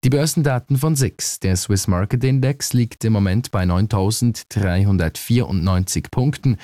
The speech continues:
minus null Komma ein Prozent. Der Euro wird zu einem Franken zwölf achtzig gehandelt. Das Wetter: Bis morgen Abend hat es teilweise hochnebelartige Bewölkung, sonst ist es ziemlich sonnig.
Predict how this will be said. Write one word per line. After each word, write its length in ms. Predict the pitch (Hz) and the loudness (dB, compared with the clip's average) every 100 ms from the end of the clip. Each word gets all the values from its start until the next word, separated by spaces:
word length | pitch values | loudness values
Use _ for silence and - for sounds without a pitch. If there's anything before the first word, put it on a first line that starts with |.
| - - _ | -14 -20 _
minus 360 | 113 135 131 - | 0 2 0 0
null 200 | 98 95 | -2 0
Komma 260 | - 101 | 0 -2
ein 340 | - 82 85 90 | -2 -2 -2 -2
Prozent. 1000 | - 120 127 - 78 - - - - - | -2 0 0 -2 -4 -4 -14 -18 -18 -4
Der 160 | - - | -2 0
Euro 460 | 104 139 139 135 | 0 0 0 0
wird 180 | 110 92 | 0 -2
zu 140 | 98 | -2
einem 260 | 65 95 107 | 0 0 0
Franken 560 | - 98 92 - 98 95 | 0 0 0 0 0 0
zwölf 600 | - 92 92 131 - - | -4 0 0 0 -4 -6
achtzig 760 | 95 - 80 - - 71 - - - | -4 -4 -6 -6 -6 -6 -8 -20 -2
gehandelt. 580 | 92 101 101 90 - - _ _ _ _ - - - _ _ - | 0 2 2 0 -4 -18 _ _ _ _ -20 -20 -20 _ _ -4
Das 240 | 98 110 | -2 0
Wetter: 380 | 107 131 170 - - | -2 0 -2 -2 -2
Bis 160 | 117 | 0
morgen 280 | 113 110 110 | 2 2 0
Abend 380 | 98 107 156 147 | 0 0 0 0
hat 160 | 135 | 0
es 140 | 123 - | -2 -2
teilweise 640 | 107 110 104 101 101 95 | 0 0 0 0 0 0
hochnebelartige 960 | 120 131 - 107 90 90 85 90 90 92 | 2 0 0 0 2 0 0 0 0 0
Bewölkung, 600 | 90 95 101 110 120 107 - - _ | 0 0 0 0 0 -2 -6 -20 _
sonst 520 | - 95 117 131 - | -4 0 0 -2 -2
ist 180 | 135 135 | -2 0
es 160 | 139 135 | -2 -2
ziemlich 500 | - 92 85 131 - | -2 0 2 0 0
sonnig. 360 | 101 82 62 | -2 -2 -4